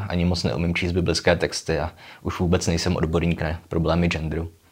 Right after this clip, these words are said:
No, máte spoustu prostoru vyjádřit se v komentářích a vysvětlit jakékoliv přešlapy, které jsem udělal. Abych řekl pravdu, tak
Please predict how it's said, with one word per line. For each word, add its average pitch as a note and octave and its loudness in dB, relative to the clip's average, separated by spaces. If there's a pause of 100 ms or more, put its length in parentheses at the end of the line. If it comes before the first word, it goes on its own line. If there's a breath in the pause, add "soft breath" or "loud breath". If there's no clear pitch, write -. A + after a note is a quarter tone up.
(800 loud breath)
No, F2+ -10
máte G2 8
spoustu F#2+ 2
prostoru F#2 2 (100)
vyjádřit F2+ 6
se G2+ 2
v - -6
komentářích F2 2
a F2 -2 (640 soft breath)
vysvětlit F2+ 2
jakékoliv F#2 6
přešlapy, F2+ 2
které F2 2
jsem F2+ 0
udělal. F2 2 (580 soft breath)
Abych F2+ 6
řekl F#2+ 6
pravdu, F2+ 4
tak - 0